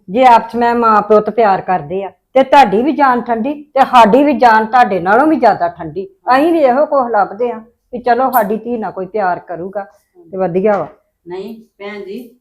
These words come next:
Speaker 2: ਉਹ ਤੇ ਜਿੰਨਾ ਚਿਰ ਕਵਲਜੀਤ ਦੇਖਦੀ ਨਹੀਂ, ਉਹਨਾਂ ਚਿਰ ਕਹਿ ਦਿੰਦਾ, "ਦਾਦੀ, ਦਾਦੀ, ਮੰਮਾ ਕਿੱਥੇ ਗਈ, ਮੰਮੀ ਕਿੱਥੇ ਗਈ ਆ?" ਤੇ ਬੜਾ ਸੋਹਣਾ ਆਪਸ ਵਿੱਚ ਮਾਂ ਪੁੱਤ ਪਿਆਰ ਕਰਦੇ। ਮੈਂ ਐਵੇਂ ਕਵਾਂ ਉਹਨੂੰ ਵਿਚਾਰੀ ਨੂੰ ਕਵਾਂ ਵੀ ਨਹੀਂ ਏਦਾਂ, ਪਰ ਨਹੀਂ, ਬਹੁਤਾ ਪਿਆਰ ਕਰਦੀ ਉਹ ਵੀ ਤੇ ਇਹ ਵੀ ਬੜਾ ਕਰਦਾ ਵਾ।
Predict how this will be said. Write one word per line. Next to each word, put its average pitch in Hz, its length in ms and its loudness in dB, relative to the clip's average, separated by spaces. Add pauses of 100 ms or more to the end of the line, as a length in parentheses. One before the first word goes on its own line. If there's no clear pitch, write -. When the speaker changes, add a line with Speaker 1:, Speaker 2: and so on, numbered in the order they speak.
Speaker 2:
ਉਹ 202 120 -10
ਤੇ 233 100 -12
ਜਿੰਨਾ 214 280 -8
ਚਿਰ 214 260 -14
ਕਵਲਜੀਤ 220 540 -10
ਦੇਖਦੀ 196 360 -8
ਨਹੀਂ, 254 160 -12
ਉਹਨਾਂ 214 240 -14
ਚਿਰ 226 140 -20
ਕਹਿ 220 140 -10
ਦਿੰਦਾ, 247 200 -10
"ਦਾਦੀ, 233 520 -6
ਦਾਦੀ, 226 420 -4
ਮੰਮਾ 254 300 -6
ਕਿੱਥੇ 269 300 -10
ਗਈ, 240 180 -6
ਮੰਮੀ 233 280 -14
ਕਿੱਥੇ 269 320 -10
ਗਈ 226 260 -8
ਆ?" 214 100 -10 (320)
ਤੇ 247 60 -10
ਬੜਾ 226 320 -4
ਸੋਹਣਾ 311 240 -6
ਆਪਸ 269 280 -2
ਵਿੱਚ 269 240 -10
ਮਾਂ 262 280 -6
ਪੁੱਤ 240 160 -12
ਪਿਆਰ 233 340 0
ਕਰਦੇ। 226 320 -6
ਮੈਂ 247 120 -10
ਐਵੇਂ 220 300 -8
ਕਵਾਂ 226 300 -8
ਉਹਨੂੰ 226 140 -14
ਵਿਚਾਰੀ 226 280 -10
ਨੂੰ 208 200 -18
ਕਵਾਂ 208 360 -10
ਵੀ 240 140 -18
ਨਹੀਂ 208 300 -18
ਏਦਾਂ, - 300 -14 (280)
ਪਰ 220 160 -8
ਨਹੀਂ, 220 200 -12
ਬਹੁਤਾ 208 280 -4
ਪਿਆਰ 233 280 0
ਕਰਦੀ 196 440 -8
ਉਹ 208 80 -10
ਵੀ 220 100 -12
ਤੇ 226 80 -16
ਇਹ 240 120 -8
ਵੀ 240 160 -8
ਬੜਾ 226 180 -4
ਕਰਦਾ 180 380 -10
ਵਾ। - 120 -20